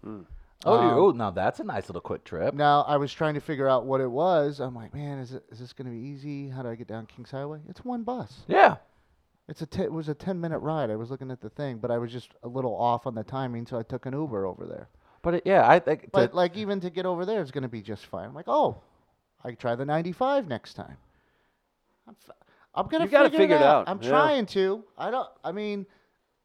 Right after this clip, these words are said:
Speaker 3: I haven't had to do a whole bunch of transferring or anything. Now, that's gonna be an issue, but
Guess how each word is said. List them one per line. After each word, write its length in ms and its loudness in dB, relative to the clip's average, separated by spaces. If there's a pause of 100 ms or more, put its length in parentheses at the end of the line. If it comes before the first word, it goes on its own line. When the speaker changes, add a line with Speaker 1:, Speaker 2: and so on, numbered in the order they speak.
(460)
Speaker 3:
I 100 4
haven't 320 6
had 160 4
to 60 -4
do 200 4
a 80 6
whole 120 0
bunch 260 -2
of 80 -10
transferring 720 -2
or 100 -2
anything. 460 -8
Now, 160 -4
that's 240 -4
gonna 200 -6
be 140 -4
an 80 -8
issue, 400 -12
but 300 -6